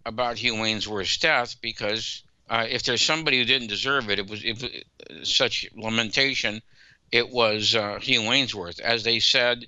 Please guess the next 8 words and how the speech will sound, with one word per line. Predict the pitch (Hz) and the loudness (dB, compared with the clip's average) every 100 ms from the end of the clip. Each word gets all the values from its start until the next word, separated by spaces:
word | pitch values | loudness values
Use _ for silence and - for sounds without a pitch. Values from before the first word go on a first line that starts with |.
| - | -10
the | 120 123 | -6 0
late, | 123 135 139 - - | 2 4 4 0 -2
unlamented | 135 131 120 127 139 123 113 92 107 _ | -2 0 -2 0 0 -2 -6 -6 -12 _
Hugh | - 147 123 123 | -4 -2 -2 -4
Ains-, | 131 120 117 | -4 -4 -8
Hugh | - 135 120 | -6 -2 -2
Aynesworth. | 113 110 107 107 90 - - - - - | -2 -4 -6 -8 -10 -14 -20 -20 -20 -8
Probably, | - 247 285 220 170 151 151 139 123 | 4 6 6 2 0 2 4 4 2